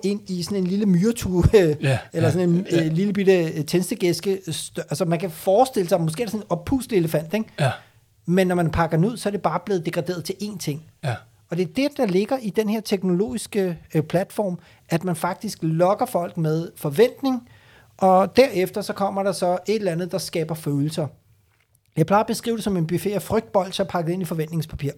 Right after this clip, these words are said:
Speaker 2: Okay.
Speaker 1: Eller, og blandet ind i sådan en running sushi.
Speaker 2: Ja.
Speaker 1: Sådan en digital running sushi. Når som helst, hvor som helst. Du skal bare stikke hånden ned i lommen, så er der et eller andet, der er interessant, der er nyt, der er spændende. Så du kan få lov at pakke din gave ud. Og så er der ikke noget at sige til, at lommeregneren, eller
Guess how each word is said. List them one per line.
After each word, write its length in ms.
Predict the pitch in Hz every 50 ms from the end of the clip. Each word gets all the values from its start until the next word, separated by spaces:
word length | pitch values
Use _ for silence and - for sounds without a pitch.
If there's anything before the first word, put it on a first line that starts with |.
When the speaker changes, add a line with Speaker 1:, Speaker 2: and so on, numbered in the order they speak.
| _ _ -
Speaker 2:
Okay. 280 | 147 131 - - 107 92 - - - - _ _ _ _ -
Speaker 1:
Eller, 200 | - 165 160 156 151 147 - -
og 240 | - 165 160 - -
blandet 260 | 175 170 156 156 160
ind 120 | 160 175
i 40 | 165
sådan 140 | 160 175 180
en 140 | 165 151 165
running 200 | 156 160 170 160
sushi. 420 | - - 160 143 - 170 139 - - _ -
Speaker 2:
Ja. 120 | 135 117 104 - - _ _ _ _ _ _ _ _ _ _ -
Speaker 1:
Sådan 140 | - 190 175
en 40 |
digital 320 | 160 214 196 202 - 277 277
running 300 | 214 196 196 214 226 -
sushi. 360 | - - 208 196 - 220 214 - - - - - _ _ _ _ -
Når 160 | 208 240 240
som 140 | - - 214
helst, 140 | 208 170
hvor 180 | 160 202 208 214
som 140 | - 196 170
helst. 280 | 175 190 196 - -
Du 60 | - 185
skal 140 | - 208
bare 140 | 196 208 208
stikke 220 | 202 - 208 175 160
hånden 160 | 196 208 190
ned 100 | 185 185
i 40 | 180
lommen, 300 | 170 156 151 165 175 160
så 100 | - 190
er 40 |
der 60 | 185 190 -
et 60 | - 220
eller 100 | 196 175
andet, 220 | 156 156 170 170 160 - - _ _ _ _ _ _ _ _ _ _ _ _ _ -
der 60 | 165
er 40 | 160
interessant, 460 | 156 156 147 131 - 160 - - -
der 60 | 165
er 40 | 160
nyt, 260 | 165 165 170 170 -
der 60 | 170
er 40 | 160
spændende. 500 | - - 170 151 151 160 180 185 170 147
Så 60 | -
du 80 | 185 180
kan 60 | 147
få 60 | 151
lov 60 | 180
at 80 | 175 165
pakke 220 | - 175 160 -
din 100 | - 165
gave 180 | 151 156 147 151
ud. 180 | 156 143 139 - - _ - - - - - - _ _
Og 80 | - -
så 60 | 151
er 20 |
der 40 | 185
ikke 100 | 202 -
noget 100 | 262 247
at 40 | -
sige 100 | - 214
til, 280 | - - - 202 233 240 -
at 100 | 190 185
lommeregneren, 720 | 160 151 151 175 208 214 185 175 160 139 147 143 143 170
eller 260 | 160 151 147 156 165